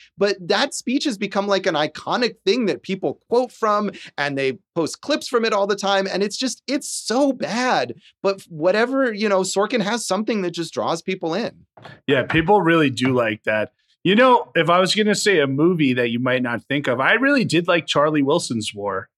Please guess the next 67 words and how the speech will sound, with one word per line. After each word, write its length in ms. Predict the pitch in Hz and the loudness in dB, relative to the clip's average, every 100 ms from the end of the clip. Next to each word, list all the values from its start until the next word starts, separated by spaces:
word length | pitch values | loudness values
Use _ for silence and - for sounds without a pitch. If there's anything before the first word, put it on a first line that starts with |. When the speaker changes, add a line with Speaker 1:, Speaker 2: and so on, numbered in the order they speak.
| _ _ _ - | _ _ _ -6
Speaker 2:
the, 400 | 113 120 120 120 | -2 0 0 0
uh, 420 | 117 113 110 113 - | -2 -2 -4 -6 -8
the 160 | 113 | -8
one 220 | 117 120 120 | -4 -4 -4
with 100 | 113 | -4
Tom 240 | 127 123 | -4 -2
Hanks. 320 | 120 120 104 | -2 -4 -4
That's 240 | 131 143 - | -4 -2 0
kind 180 | 160 | 0
of 80 | 127 | 0
an 80 | 113 | -4
underrated 540 | 107 101 98 95 90 | -6 -6 -10 -10 -12
piece. 440 | - 95 110 - - _ - | -12 -10 -10 -12 -16 _ -4
Speaker 1:
I 160 | 208 320 | 0 2
like 200 | 311 302 | 2 2
that 160 | 269 | 0
a 20 | |
lot 180 | 226 214 | 2 0
too, 160 | 208 214 | 0 0
and 100 | 151 | 2
I 80 | 160 | 0
don't 120 | 180 | 0
know 80 | 175 | -2
if 100 | 170 | -2
we 120 | 160 | -4
mentioned 340 | 143 147 151 | -2 -4 -2
that 140 | 139 127 | -2 0
when 100 | 131 | -2
we 80 | |
were 100 | 127 | -2
talking 300 | 123 135 123 | -2 -4 -4
about 240 | 135 131 113 | -2 -2 0
Mike 220 | 113 113 | -2 -2
Nichols 540 | 127 104 123 120 - - _ - | -4 0 0 0 -4 -14 _ -10
on 140 | 120 | -6
our 100 | 120 | -2
episode 280 | 123 123 131 | -4 -4 -4
about 220 | 120 113 | -2 -2
The 60 | 123 | -2
Graduate, 480 | 120 123 123 120 110 | -2 -2 0 -4 -2
but 220 | 123 117 - | -2 -2 -2
I, 160 | 156 | -2
I 120 | 208 | 0
agree 260 | 202 202 269 | 0 0 0
that 160 | 165 147 | 0 0
is 120 | 143 | -2
kind 180 | 143 135 | -4 -4
of 60 | |
an 80 | 127 | -6
underrated 500 | 117 120 117 113 110 | -6 -4 -4 -4 -6
film, 320 | - 110 110 | -4 -4 -4
and 100 | 107 | -8
it's 240 | 107 - - _ _ - | -10 -12 -18 _ _ -6
a 60 | 208 | 0
good 220 | 269 240 | 0 0
combination. 560 | 233 247 269 277 - | 0 0 0 0 -2
Again, 180 | 135 123 | -4 -4
I 100 | 113 | -4
think 220 | 135 220 | -6 -6
one 180 | 202 202 | -2 -2
of 60 | 220 | -2
the 100 | 214 | -4
things 240 | 214 208 | -4 -6
about 240 | 190 196 196 | -2 -2 -2
Sorkin 320 | 214 220 165 | -2 -2 -4
is 140 | 127 | -4
that 240 | 143 127 | -2 -2